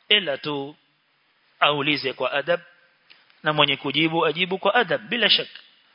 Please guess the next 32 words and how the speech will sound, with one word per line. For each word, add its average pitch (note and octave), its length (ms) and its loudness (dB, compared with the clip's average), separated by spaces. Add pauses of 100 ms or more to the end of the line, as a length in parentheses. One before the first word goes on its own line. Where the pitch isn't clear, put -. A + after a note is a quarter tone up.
(160)
Hadhihi B2 380 -4
matluba. F#3+ 720 0 (560)
Lidhalika, D#3 640 -2
mtu F#3 200 -10
asikae F3 540 -4
na D3 200 -8
jahl, D3+ 380 -4 (460)
kwenye C3 180 -14
masala C#3+ 460 -4
yake C3+ 220 -4
ya B2 80 -6
tahara, C3+ 500 -2 (600)
au C3 160 -2
masala C3 400 -2
yake C3 240 -2
ya B2 80 0
ghusl, D3+ 340 -2 (600)
au B3 100 -8
masala G3 380 -4
mengine D#3+ 300 -6
ya C#3+ 60 -4
kisheria. C3 540 -4 (520)
Aulize F#3+ 540 -2
hata G3+ 340 0
katika F3+ 320 -2
masala E3+ 420 0
ya D3+ 80 0
tahara, C#3+ 420 -2
kama F#3+ 240 -8
hawa F3+ 140 -2
mas-, D#3+ 260 -14
hawa D#3 340 -2